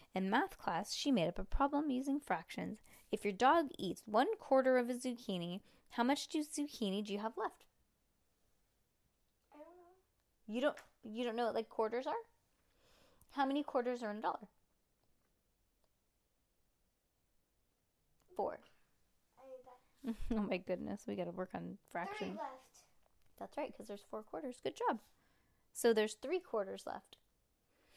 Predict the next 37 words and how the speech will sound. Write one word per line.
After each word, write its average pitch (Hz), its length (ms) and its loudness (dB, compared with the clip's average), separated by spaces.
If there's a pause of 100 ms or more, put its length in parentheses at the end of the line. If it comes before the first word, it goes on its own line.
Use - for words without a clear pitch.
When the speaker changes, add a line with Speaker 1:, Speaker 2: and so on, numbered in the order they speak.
(560)
Speaker 1:
If - 180 6
your 285 80 4
dog 330 280 8 (100)
eats 262 240 2
a 208 60 0
quarter 269 340 6
of 262 80 2
a 277 80 2
zucchini, 220 560 -2 (100)
how 254 180 4
much, 262 200 4 (120)
how 226 220 4
much 240 240 2
of 254 100 -2
the 294 60 2
zucchini 220 540 -4
is 247 80 -8
left? 392 300 -6 (360)
Speaker 2:
Three. 277 320 -20 (280)
Speaker 1:
Yep, 254 200 -4
three 185 140 -4
quarters. 285 460 -6 (800)
In 233 240 4
Spanish, 262 720 2 (640)
see, - 180 0
you 240 140 4
did 196 180 2
know, 165 120 -4
you 170 120 -4
just 190 160 -8
had - 100 -4
to - 60 -12
think - 180 -12
about - 180 -2
it. - 80 -4 (420)
In 233 120 2
Spanish, 285 520 4